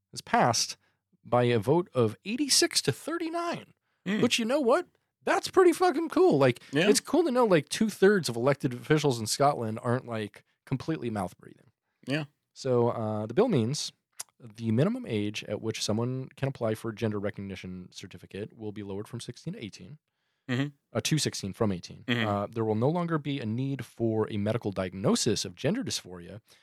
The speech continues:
Speaker 1: in order to receive the certificate. Uh, the time required for an applicant to live in their required,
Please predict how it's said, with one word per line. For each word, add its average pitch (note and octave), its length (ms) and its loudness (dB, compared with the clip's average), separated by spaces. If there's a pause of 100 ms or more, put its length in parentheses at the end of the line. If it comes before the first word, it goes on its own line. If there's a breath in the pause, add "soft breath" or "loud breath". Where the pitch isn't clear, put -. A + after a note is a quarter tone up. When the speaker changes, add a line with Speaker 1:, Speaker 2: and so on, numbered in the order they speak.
(180 soft breath)
Speaker 1:
in A2+ 140 -2
order G2 200 0
to - 160 -12
receive F2+ 300 -10
the F2 100 -18
certificate. G2+ 540 -10 (720)
Uh, G2+ 200 -6
the G#2 120 -12
time E3 280 -4
required G#2+ 540 -2
for G#2+ 200 -4
an G#2 120 -4
applicant A2 680 -4
to G#2+ 300 -10
live E3+ 380 -2
in A#2 140 -4
their A2+ 100 -2
required, G#2 500 0